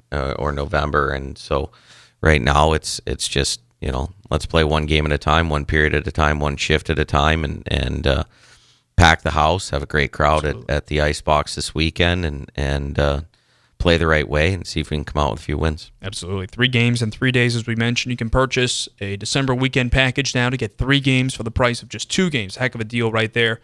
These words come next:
Speaker 2: Head over to Lincoln stars dot com to do that. Before we take a break, Rock, we gotta mention it. Blake Montgomery, you said it was absolutely robbed <laughs> of Forward of the Week this past week. What a great
Speaker 1: Yeah,
Speaker 2: weekend he had.
Speaker 1: I don't even, like, I was, I was refreshing it on Monday 'cause I'm
Speaker 2: Yeah.
Speaker 1: like, "There's no way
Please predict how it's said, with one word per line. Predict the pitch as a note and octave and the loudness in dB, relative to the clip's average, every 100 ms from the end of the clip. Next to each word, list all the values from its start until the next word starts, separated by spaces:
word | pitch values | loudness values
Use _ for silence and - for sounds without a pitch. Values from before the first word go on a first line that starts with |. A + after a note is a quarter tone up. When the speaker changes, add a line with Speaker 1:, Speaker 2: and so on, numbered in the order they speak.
| _ | _
Speaker 2:
Head | - B2+ | -4 -2
over | A2 | -2
to | |
Lincoln | A2 B2 B2+ A#2 | -4 -2 -2 -2
stars | - B2+ A2+ A2+ | 0 0 2 0
dot | - A2 - | -2 -4 -2
com | A#2 G2+ - - | -4 -4 -10 -4
to | |
do | B2 A#2 | -2 0
that. | G2+ - | -2 -4
Before | A2+ D#3+ | 0 2
we | D3+ | 2
take | C#3+ B2 | 0 0
a | |
break, | C3+ C3 A#2 | 2 2 2
Rock, | A#2+ A2+ A#2+ | 0 -2 -2
we | B2+ | -2
gotta | B2+ | 0
mention | G#2+ A2+ A2+ | 0 -2 -2
it. | G#2 | -2
Blake | C3+ C#3+ | 0 0
Montgomery, | B2 G#2 G#2 A2 G#2+ A2 | 0 -4 -2 -2 -2 -4
you | |
said | A#2+ - A2 | -4 -2 -2
it | G#2 | -2
was | G#2+ - | -8 -4
absolutely | C3 B2+ A#2+ A2 G2+ | -2 -2 -4 -6 -8
robbed | G2 G#2+ G#2 F2 - - | -6 -2 -2 -2 -10 -10
<laughs> | - | -4
of | D#3 | -2
Forward | - G3+ E3 | 2 4 4
of | C#3 | 0
the | B2 | -2
Week | A#2 G#2+ | -6 -4
this | A#2 | -8
past | - A2 G#2 - | -4 -4 -4 -8
week. | A2 G#2+ | -10 0
What | D#3 | 2
a | B2+ | 4
great | - - | 2 2
Speaker 1:
Yeah, | |
Speaker 2:
weekend | C#3+ - A#2+ | -4 -6 -8
he | B2+ A2+ | -8 -8
had. | A2 G2+ G#2 | -10 -10 -4
Speaker 1:
I | F#2 | -2
don't | G2 G2+ | -2 -4
even, | G2 F2 E2+ - | -4 -6 -8 -8
like, | E2+ E2+ | -8 -4
I | F2 | -4
was, | F2 E2 - - | -4 -8 -12 -10
I | E2 | -6
was | E2+ E2 | -6 -6
refreshing | E2 F2 E2 D#2 D2 - F#2 E2 | -6 -6 -6 -6 -6 -6 -8 -8
it | D2 | -6
on | D2 C#2+ | -8 -8
Monday | C#2+ D#2 D#2 | -10 -6 -8
'cause | D2 - D2+ | -8 -10 -8
I'm | D2+ | -8
Speaker 2:
Yeah. | D2+ | -8
Speaker 1:
like, | D2+ | -10
"There's | - E2+ - | -8 -10 -8
no | F2 F#2 | -6 -4
way | F2 D2+ F2+ E2 C#2 C#2 | -4 -4 -4 -4 -6 -12